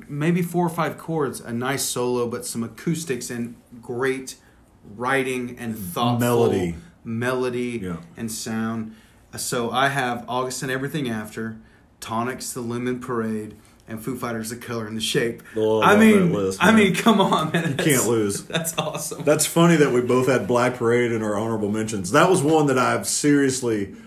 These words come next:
Speaker 2: was like, "Where can I put this in the list?"
Speaker 1: I know.
Speaker 2: Because I listen to that record all the time
Speaker 1: Me
Speaker 2: to
Speaker 1: too.
Speaker 2: this day, all the time. I
Speaker 1: Every
Speaker 2: had
Speaker 1: time
Speaker 2: some
Speaker 1: I go on a road trip, "Welcome to the Black Parade" comes on, and my wife jams with me, dude.
Speaker 2: Here's one thing that, uh,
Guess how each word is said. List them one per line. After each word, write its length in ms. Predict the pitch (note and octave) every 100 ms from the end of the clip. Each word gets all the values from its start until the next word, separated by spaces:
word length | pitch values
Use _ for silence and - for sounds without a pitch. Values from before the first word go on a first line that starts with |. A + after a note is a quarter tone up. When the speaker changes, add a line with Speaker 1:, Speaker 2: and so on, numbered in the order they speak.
| -
Speaker 2:
was 120 | A#2+ G#2+
like, 220 | A2+ F#2
"Where 200 | A#2+ B2
can 120 | B2
I 60 | A2+
put 220 | A2+ A2+
this 160 | A2 A2+
in 120 | G#2
the 60 | F#2
list?" 360 | G#2 G2+ A2
Speaker 1:
I 100 | B2+
know. 260 | B2 A#2 A#2+
Speaker 2:
Because 260 | A#2 C#3 C#3
I 100 | D#3
listen 260 | D3+ D3
to 60 | B2+
that 140 | B2
record 320 | A2+ A#2+ A#2 F#2
all 320 | A2 A#2 A2+
the 80 | G#2+
time 240 | A2+ A2
Speaker 1:
Me 100 | D#3
Speaker 2:
to 100 | E3+
Speaker 1:
too. 60 | A3
Speaker 2:
this 160 | G3+
day, 300 | G#2+ G#2+ F#2 F2
all 160 | A2 G2+
the 80 |
time. 300 | F#2+ G2+ F2 E2+ - - D#3+
I 40 |
Speaker 1:
Every 80 | D3+
Speaker 2:
had 80 | A3
Speaker 1:
time 80 | A#3+
Speaker 2:
some 80 | A3+
Speaker 1:
I 80 | A3
go 80 | A3
on 80 | F3+
a 60 | C3+
road 260 | D3 E3
trip, 440 | E3 G3 G3+ - - _ _ _ _ C#3+
"Welcome 260 | E3 E3+
to 60 | C3+
the 80 | A#2
Black 300 | C3 C3 -
Parade" 220 | B2 A#2+
comes 180 | A#2 A#2
on, 160 | A#2+
and 80 | A#2
my 100 | A#2
wife 240 | A#2+ A#2 A2+ -
jams 440 | - A2+ A2 G#2
with 220 | A2 A2 A#2
me, 100 | A2
dude. 360 | A2+ A#2 - -
Speaker 2:
Here's 320 | D#3+ E3+ C3
one 260 | B2+ B2+ B2+
thing 420 | B2+ A#2+ A#2 A2
that, 340 | G#2 F#2 -
uh, 340 | G2 F2+ E2+